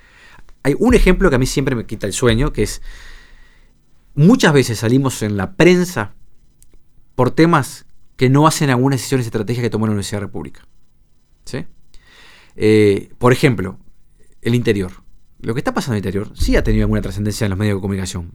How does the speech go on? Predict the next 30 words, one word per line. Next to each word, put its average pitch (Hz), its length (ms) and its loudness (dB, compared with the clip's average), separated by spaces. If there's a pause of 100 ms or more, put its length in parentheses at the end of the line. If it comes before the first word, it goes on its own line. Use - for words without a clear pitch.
pero 113 120 -2
no, 214 140 0 (100)
no 147 200 -2
ha 302 80 -4
tenido 294 140 0
una 269 100 0
trascendencia 127 500 -2
de 139 60 2
la 117 100 2
magnitud 104 540 -2
que - 120 -2
requiere 110 400 0
un 269 120 0
cambio 330 460 2 (380)
muy 330 240 6
importante. 98 640 0 (800)
En 123 140 0
poco - 360 2
tiempo, 127 300 2
en 113 80 -4
pocos 185 260 0
años, 302 220 0
tenemos 147 240 2
mucho 269 280 2
más - 100 0
estudiantes 143 320 -4
universitarios 123 380 -2
que 151 60 0
están 143 160 -2
egresando, 139 480 2